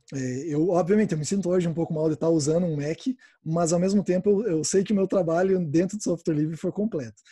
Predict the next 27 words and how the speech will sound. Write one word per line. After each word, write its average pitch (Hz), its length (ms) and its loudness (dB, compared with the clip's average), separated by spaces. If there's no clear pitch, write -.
É, 131 640 -6
eu 160 160 4
vejo 196 440 2
diversas 180 480 -2
vantagens 180 560 -2
em 131 40 -6
você 135 220 -4
usar 147 300 -2
um 156 160 -4
sistema 151 600 -4
totalmente 160 420 -4
open 147 160 -10
source. 143 440 -10
É, 131 260 -12
eu 196 220 6
mesmo, 214 500 0
eu 156 100 -2
tenho 175 240 -6
as 147 120 -2
minhas 160 180 -6
desconfianças 170 640 -8
com 165 100 -12
relação 151 380 -4
ao 151 140 -2
que - 120 -10
o 165 40 -6
Mac 156 160 -8